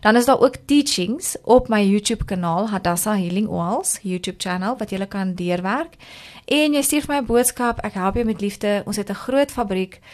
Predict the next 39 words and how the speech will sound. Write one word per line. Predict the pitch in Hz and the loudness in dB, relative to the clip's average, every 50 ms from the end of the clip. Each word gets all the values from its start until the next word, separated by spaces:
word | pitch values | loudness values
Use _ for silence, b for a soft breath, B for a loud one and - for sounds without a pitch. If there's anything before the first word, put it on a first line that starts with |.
| B B B | B B B
wat | - 180 190 | -4 -2 0
ons | 196 190 - - | -2 -2 -2 -2
oor | 240 277 285 | 2 2 2
die | 285 277 | 2 2
land | 233 202 202 208 - | 2 2 2 2 0
en | - 233 226 | -2 -4 -2
internasionaal | - 226 220 240 220 220 208 214 214 - 220 202 185 180 185 190 190 185 | -2 -2 -2 -2 0 0 0 -2 0 0 0 0 2 2 0 0 -2 -2
daagliks | 180 165 165 185 202 233 240 240 - | -2 0 0 0 0 -2 -6 -6 -6
uitstuur. | - - 185 - - - 196 190 180 | -6 -6 -6 -6 -6 -6 -4 -6 -6
Ek | 180 180 - | -6 -10 -12
het | 196 - | -12 -8
baie | - 185 196 226 247 254 | -6 -2 2 2 2 2
kantoorpersoneel | - 220 214 214 208 202 196 - 185 185 - 190 190 180 | 0 -4 -4 -2 -4 -6 -4 -4 -6 -6 -4 -6 -6 -6
wat | 180 175 175 | -8 -8 -10
jou | 175 - | -10 -10
kan | - 175 | -8 -8
help. | 170 165 165 170 - B B B B B B B B B | -6 -6 -6 -6 -8 B B B B B B B B B
Ons | 214 214 | -6 -4
het | 226 208 214 - | -4 -4 -2 0
meer | 208 208 220 226 | 2 2 2 2
as | 233 220 - | 0 -2 -4
tweehonderd, | - - 240 254 254 254 226 202 185 196 202 208 208 208 208 - | -6 -6 -6 -2 0 0 0 0 0 0 2 2 0 0 -2 -8
ehm, | - 190 185 180 180 180 | -8 -6 -6 -6 -6 -6
verspreidingspunte | 214 196 - - - 202 190 190 190 190 - - 190 190 196 185 | -6 -6 -6 -4 -2 -2 0 0 -2 -4 -4 -6 -6 -6 -6 -6
in | 185 196 | -6 -6
Suid-Afrika | 196 180 - 175 180 - - 190 - - 185 | -6 -6 -4 -4 -4 -4 -6 -8 -6 -6 -6
van | - 196 190 190 | -4 -2 -2 -2
mense | 180 180 180 185 190 190 214 190 185 190 B B B B B B B | -2 0 -2 -2 -2 0 0 0 -2 -2 B B B B B B B
wat | 190 185 - | -6 0 0
opgelei | 180 196 - - 208 190 180 175 | 0 2 2 2 2 2 -2 -2
is | 175 185 | -4 -4
wat | 185 180 | -8 -10
jou | 190 175 175 | -10 -10 -8
kan | 185 175 | -8 -8
help. | 170 165 165 165 160 - _ _ - - _ _ _ _ _ _ _ _ _ _ _ _ _ _ | -6 -6 -8 -8 -10 -12 _ _ -20 -20 _ _ _ _ _ _ _ _ _ _ _ _ _ _
Daar's | - 196 202 - | -2 -2 0 2
baie, | - 190 185 185 190 190 202 208 226 226 - - | 2 2 6 6 8 8 8 6 4 0 -4 -4
baie | 180 180 180 180 180 180 | 0 2 4 4 2 2
hulp | 175 185 180 180 - | 0 -4 -6 -6 -6